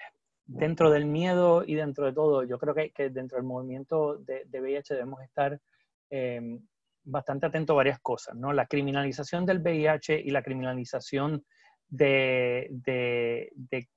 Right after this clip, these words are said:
de las personas que nos en-, se entienden que somos, eh, eh, eh,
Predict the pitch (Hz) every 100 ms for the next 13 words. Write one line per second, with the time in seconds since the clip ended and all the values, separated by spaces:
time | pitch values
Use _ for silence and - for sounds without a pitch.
0 | - - _ 135 139 139 123 - 135 127
1 | - 165 156 120 117 - _ _ _ -
2 | 139 135 127 147 135 - 127 131 135 143
3 | 135 127 - 139 147 139 _ _ _ _
4 | - 131 127 123 120 123 - 151 135 -
5 | 143 135 127